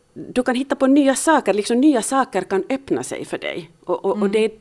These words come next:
Speaker 1: kanske det som är så fint med nya vänner, att man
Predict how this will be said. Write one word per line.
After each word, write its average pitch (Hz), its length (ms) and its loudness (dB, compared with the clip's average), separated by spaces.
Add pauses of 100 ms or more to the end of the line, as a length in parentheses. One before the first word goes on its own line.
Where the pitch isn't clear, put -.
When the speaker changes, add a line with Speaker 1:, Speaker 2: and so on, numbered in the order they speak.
Speaker 1:
kanske 214 260 -4
det 302 180 -2
som 339 200 2
är 143 40 -4
så 139 140 -10
fint 95 460 -6
med 165 160 2
nya 139 240 2
vänner, 101 460 -4
att 170 200 -6
man 170 320 2